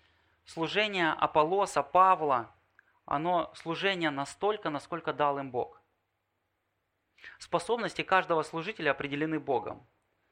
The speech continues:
Каждого служителя Бог наделил достаточной для него способностью служить. Павел обращался к Коринф-, э, обращаясь к Коринфянам, он показывает им, что даже их способности, они исходят от Бога, и в них самих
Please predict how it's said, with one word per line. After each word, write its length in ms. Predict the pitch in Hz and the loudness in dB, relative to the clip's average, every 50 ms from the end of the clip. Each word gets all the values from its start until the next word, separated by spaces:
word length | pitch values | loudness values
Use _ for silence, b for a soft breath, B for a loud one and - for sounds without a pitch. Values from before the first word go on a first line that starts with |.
| b b b b b b b | b b b b b b b
Каждого 380 | - 165 190 208 190 214 196 180 | 0 2 2 4 4 2 0 0
служителя 500 | - - 190 170 185 185 - - 147 143 | -2 -6 -6 -6 -6 -6 -2 0 0 0
Бог 300 | 131 135 185 196 190 175 | 2 2 0 0 0 -2
наделил 500 | 156 147 135 147 151 147 180 170 160 147 | -4 -4 -4 -4 -6 -4 -4 -4 -4 -4
достаточной 920 | 127 131 - 151 147 - - - _ 185 190 196 190 170 - - 147 143 131 | -4 0 0 0 0 0 -6 -6 _ 0 0 0 0 -2 -6 -8 -8 -8 -4
для 140 | 135 143 143 | -4 -4 -2
него 240 | 147 151 165 165 | -4 -4 -4 -4
способностью 600 | 151 - - 131 - - 156 139 143 135 - - 127 | -6 -6 -8 -10 -8 -6 -6 -6 -8 -10 -12 -16 -20
служить. 520 | - - 131 123 117 110 98 - - _ _ _ _ _ _ _ _ _ _ b b b b b b b b b _ - | -16 -14 -14 -12 -10 -12 -12 -12 -14 _ _ _ _ _ _ _ _ _ _ b b b b b b b b b _ 0
Павел 440 | 170 180 208 233 220 170 131 - B B B B B B B | 2 4 4 4 2 0 -2 -4 B B B B B B B
обращался 600 | - 143 143 147 147 - - 196 202 202 - 170 | 2 4 4 2 0 2 2 2 2 2 0 -4
к 80 | - - | -2 0
Коринф-, 320 | 160 160 185 196 - - | 0 0 0 -4 -10 -14
э, 140 | - - - | -18 -16 -10
обращаясь 720 | - - 131 131 - - - 143 151 151 - - 214 196 - | -6 -4 -2 -2 0 0 0 0 0 0 2 2 2 2 2
к 60 | - | 0
Коринфянам, 400 | 165 170 202 214 - 190 165 151 | -2 -2 -2 -4 -4 -2 -2 -2
он 60 | 139 | 0
показывает 520 | - 151 - - 190 202 202 - 170 - - | 2 0 2 4 4 2 2 0 -4 -6 -6
им, 100 | 151 147 | -8 -8
что 180 | - - 151 | -6 -6 -2
даже 300 | 139 156 175 175 147 160 | 2 4 4 4 2 -2
их 300 | - - - 185 185 - | -8 -10 -10 -10 -8 -8
способности, 920 | - - - 147 139 - - 202 208 208 185 170 151 - - - 120 107 B B B B B | -10 -6 -4 -6 -6 -4 0 0 0 2 0 -2 -6 -6 -8 -12 -16 -16 B B B B B
они 280 | - 151 170 175 180 170 | 2 2 2 2 -2 -4
исходят 480 | 160 - - - 160 156 - 165 - - | -4 -6 -4 -2 0 0 0 2 2 0
от 180 | 147 131 131 | 0 -2 -2
Бога, 300 | 135 180 214 214 180 156 | 0 0 0 2 2 0
и 140 | - - 156 | -2 -2 -4
в 80 | 151 175 | -6 -6
них 200 | 190 196 - - | -6 -6 -6 -6
самих 760 | - - 180 165 165 175 185 196 185 190 220 226 196 - | -6 -4 -4 -4 -4 -6 -8 -10 -8 -8 -8 -8 -8 -8